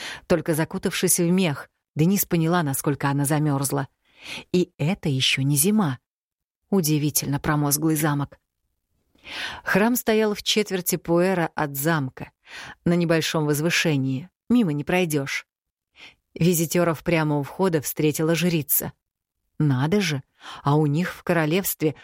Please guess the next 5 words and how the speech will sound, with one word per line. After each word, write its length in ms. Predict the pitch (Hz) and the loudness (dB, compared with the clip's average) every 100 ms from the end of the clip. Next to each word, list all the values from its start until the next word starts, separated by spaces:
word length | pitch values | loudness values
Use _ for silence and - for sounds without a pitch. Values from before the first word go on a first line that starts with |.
| - - | -18 -6
в 60 | |
храмах 420 | - 190 190 185 | 0 2 2 0
жрецы 580 | 156 170 170 170 - 190 | 0 2 2 2 2 2
исключительно 760 | 170 - 165 147 170 - 165 170 | 2 2 0 2 0 2 2 2
мужчины, 560 | 190 185 - 160 143 | 2 2 2 0 -2